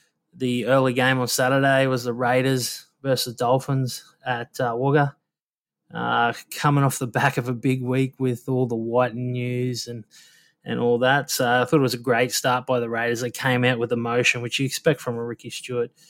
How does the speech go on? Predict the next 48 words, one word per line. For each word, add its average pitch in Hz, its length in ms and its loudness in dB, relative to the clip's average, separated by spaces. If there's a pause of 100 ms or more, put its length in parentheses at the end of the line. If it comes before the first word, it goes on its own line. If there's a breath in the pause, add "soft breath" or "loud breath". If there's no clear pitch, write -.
(640 soft breath)
uh, - 80 -18
coach - 480 -2
team. 127 400 -4 (100)
It 123 120 -6
looked 139 180 0
like 117 160 2
that 113 200 -6 (200)
the 120 80 -8
score 127 300 0
could 117 160 -2
be 117 120 -2
anything, 135 420 0 (200)
and 120 300 -2
the 135 60 0
Raiders 139 340 2
aren't 110 240 -6
a 104 40 -8
side 104 320 -8
that 104 120 -20
have 117 200 -8
a 120 60 -12 (160)
massive 120 340 -8
amount 117 300 -6
of 107 60 -12
points 123 320 -6
in 131 80 -2
them 120 140 -4
either. 127 260 2
So 123 200 2
it 123 40 4
was 123 100 2
a 139 60 4
sort 170 240 2
of 160 60 2
strange 120 480 -2
game 120 240 -2
like 110 120 -14
that. 117 160 -6
I 120 100 0
didn't 147 220 4
expect - 480 -6 (640 soft breath)
it 117 160 -4
to - 80 -6
have 113 240 2
sixty-one 117 640 -2
points 120 340 -8
in 117 60 -6
it, 120 160 -8